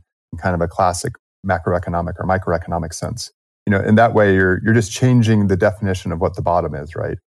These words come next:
If you have a huge amount of infrastructure costs, you know, it's shallow and the bottom shows up really quickly. Um, but if you can fundamentally change that cost structure,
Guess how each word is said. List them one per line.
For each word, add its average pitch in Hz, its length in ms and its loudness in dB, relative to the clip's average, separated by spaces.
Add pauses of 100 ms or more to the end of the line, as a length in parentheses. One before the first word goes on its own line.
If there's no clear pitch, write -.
(160)
If 90 200 -6
you 92 80 0
have 92 180 0
a 87 60 -4
huge 101 200 0
amount 95 200 2
of 90 60 -2
infrastructure 92 580 -4
costs, 87 480 -2 (360)
you 85 60 -8
know, 80 100 -4
it's 87 180 -8
shallow 87 500 2
and 85 160 -6
the 82 60 -8
bottom 87 300 0
shows 85 300 -6
up 87 160 -6
really 76 140 -10
quickly. - 420 -8 (420)
Um, 80 260 -8
but 82 100 -4
if 85 160 -8
you 87 80 -6
can 87 220 -4 (300)
fundamentally 117 500 4
change 101 300 -2
that 98 180 0
cost 139 220 0
structure, 95 540 0